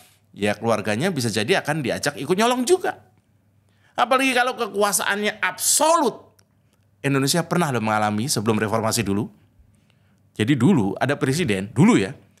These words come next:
yang doyan membuat aturan yang memudahkan kawan-kawannya nyolong.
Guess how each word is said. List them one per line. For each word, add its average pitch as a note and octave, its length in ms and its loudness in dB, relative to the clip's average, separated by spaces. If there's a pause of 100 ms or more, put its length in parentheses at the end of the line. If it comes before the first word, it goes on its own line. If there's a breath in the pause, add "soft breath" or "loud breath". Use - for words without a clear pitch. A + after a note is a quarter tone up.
(240 soft breath)
yang C3+ 200 2
doyan C#3+ 320 4
membuat C#3 360 -2
aturan D#3 480 -2
yang D3+ 120 -2
memudahkan D3 600 -2
kawan-kawannya F#3 720 0
nyolong. A#3 560 2